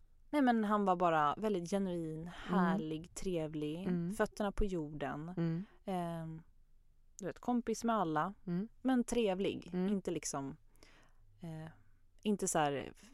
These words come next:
Speaker 1: ja, men, okej, nu har vi beskrivit oxen nog.
Speaker 2: Ja.
Speaker 1: Men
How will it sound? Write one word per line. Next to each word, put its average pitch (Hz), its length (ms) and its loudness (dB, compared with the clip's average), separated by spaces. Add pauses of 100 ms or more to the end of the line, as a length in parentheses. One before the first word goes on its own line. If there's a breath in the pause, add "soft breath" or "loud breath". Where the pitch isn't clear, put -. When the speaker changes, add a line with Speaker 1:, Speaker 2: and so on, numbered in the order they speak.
(280)
Speaker 1:
ja, 127 100 0
men, 175 240 -4 (720)
okej, - 260 -6
nu 185 120 2
har 180 60 6
vi 160 80 0
beskrivit 151 400 -4
oxen 139 280 -2
nog. 131 220 -6 (380 loud breath)
Speaker 2:
Ja. - 100 8
Speaker 1:
Men 262 160 10